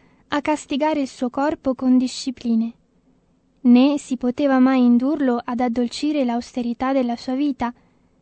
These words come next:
ripetendo egli che voleva morire nella cenere e nel cilicio.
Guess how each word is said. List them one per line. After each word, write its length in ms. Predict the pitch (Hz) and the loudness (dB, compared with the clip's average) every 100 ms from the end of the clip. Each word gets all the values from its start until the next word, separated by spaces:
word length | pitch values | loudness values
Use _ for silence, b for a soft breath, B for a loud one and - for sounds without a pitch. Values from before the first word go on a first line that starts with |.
| _ | _
ripetendo 760 | 262 262 269 254 277 254 247 254 | -4 0 0 2 6 6 6 4
egli 380 | 240 233 240 277 _ | 0 -2 -6 -8 _
che 140 | - | -2
voleva 400 | 254 254 294 269 | 0 0 0 4
morire 440 | 247 240 262 311 294 | 4 4 2 2 2
nella 300 | 247 233 233 | 2 0 -8
cenere 540 | - 330 370 381 359 _ | -4 0 0 0 -4 _
e 100 | 285 | 2
nel 160 | 269 | 2
cilicio. 540 | 247 - 254 220 - | 0 -6 -8 -8 -14